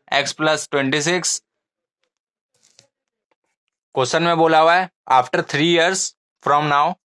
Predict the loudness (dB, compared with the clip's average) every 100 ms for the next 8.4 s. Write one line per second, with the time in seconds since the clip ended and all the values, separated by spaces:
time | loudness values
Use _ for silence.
0 | _ -2 0 -2 -2 -4 -8 _ _ -4
1 | 0 0 2 2 2 -2 _ _ _ _
2 | _ _ _ -4 -2 0 2 2 2 2
3 | 0 -2 -2 0 0 -2 0 0 0 0
4 | 2 2 2 0 -2 -4 -6 -2 0 0
5 | 0 0 2 0 0 0 2 2 4 2
6 | 2 0 2 0 0 2 2 0 -2 -4
7 | -2 -2 -4 -8 _ _ _ 0 2 2
8 | 0 -6 -6 -8